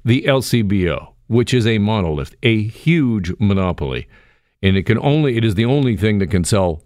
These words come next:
hard liquor in this province. The revenue from the L C B O in twenty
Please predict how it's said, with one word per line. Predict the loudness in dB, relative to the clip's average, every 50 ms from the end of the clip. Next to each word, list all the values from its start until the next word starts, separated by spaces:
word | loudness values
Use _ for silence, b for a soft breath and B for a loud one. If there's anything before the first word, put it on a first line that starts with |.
| _
hard | -18 -4 0 2 2 2 2 0 -4 -6 -10 -8 _
liquor | 0 0 0 0 0 -2 -2
in | -2 0 0 0 0 0
this | -2 -4 -4
province. | -4 -2 -2 -2 -2 -6 -8 -8 -10 -14 _ _ b b b b b b b b b b b
The | 0 2
revenue | 2 2 0 0 0 0 2 2 2 0 0 -2 -4 -8 -14 _ _ _
from | -6 0 0 2 2 2
the | 0 0 0
L | 0 0 0
C | 0 0 0
B | 0 0 0 0 0
O | 0 0 -2 -2 -4 -6 -10 _ -20 _ _ _ _ _ _ _ 0
in | 0 2 2 2 0 -2 -2
twenty | -4 -4 -2 -2 0 0 0 0 -2 -2 -4 -8